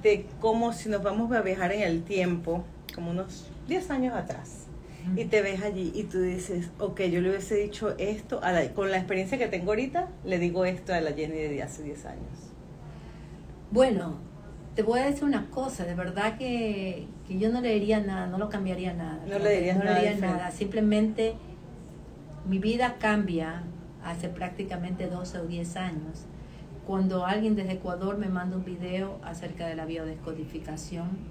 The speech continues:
Speaker 2: donde
Speaker 1: Mm.
Speaker 2: todo es, toda la vida que me pasa que fue súper tormentosa, mi vida fue muy, muy, muy difícil.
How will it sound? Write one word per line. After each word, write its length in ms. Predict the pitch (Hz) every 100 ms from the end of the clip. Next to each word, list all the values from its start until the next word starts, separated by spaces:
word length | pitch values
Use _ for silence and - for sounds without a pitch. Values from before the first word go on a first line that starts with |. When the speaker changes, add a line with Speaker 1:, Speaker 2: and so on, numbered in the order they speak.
| -
Speaker 2:
donde 280 | 170 165 156
Speaker 1:
Mm. 120 | 156
Speaker 2:
todo 480 | 190 190 135 135 - - - - -
es, 320 | 175 190 185 -
toda 200 | 190 214
la 120 | 220
vida 260 | 202 202 202
que 120 | 190
me 120 | 170
pasa 320 | 170 185 190 185
que 120 | 175
fue 180 | - 165 - - - -
súper 360 | - 226 202 -
tormentosa, 640 | 175 165 160 170 180 175
mi 100 | 175
vida 220 | 180 208 214
fue 120 | 208
muy, 280 | 202 226 226
muy, 160 | 208 196
muy 160 | 190
difícil. 500 | 180 170 160 - 151